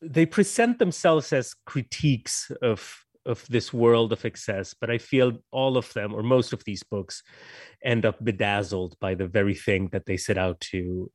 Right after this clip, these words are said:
to critique. And, you know, I think there is, there is a whole arc that goes maybe from Scott Fitzgerald to, I don't know, Bret Easton Ellis, for example. I, I don't know, and every, everyone in between, but that's almost like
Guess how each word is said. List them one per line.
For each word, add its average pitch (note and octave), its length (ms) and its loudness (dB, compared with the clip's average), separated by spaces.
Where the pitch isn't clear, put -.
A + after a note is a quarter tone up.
to G#2 160 -4
critique. G2 560 -10
And, G2 240 -8
you B2+ 140 0
know, F#2 140 -4
I G2+ 100 -4
think - 400 -8
there A2 120 2
is, - 160 -4
there A2+ 140 2
is - 140 -2
a G2 40 2
whole G#2+ 400 2
arc G2+ 420 -2
that - 180 -8
goes G2 420 -4
maybe G#2 280 -2
from G2+ 200 -4
Scott G2+ 320 -2
Fitzgerald G2+ 880 -2
to, F#2+ 480 -8
I A2+ 100 -6
don't A2 180 -2
know, F2 360 -10
Bret G#2 240 2
Easton F#2 340 -2
Ellis, F#2 580 2
for A2 120 0
example. F#2 480 -4
I, - 140 -2
I E3+ 160 4
don't C#3+ 100 8
know, G2+ 140 6
and C3 160 4
every, C#3+ 380 4
everyone B2+ 360 6
in A#2 80 4
between, G2 600 0
but G#2 140 -8
that's - 320 -4
almost A2+ 340 -4
like F#2+ 120 -12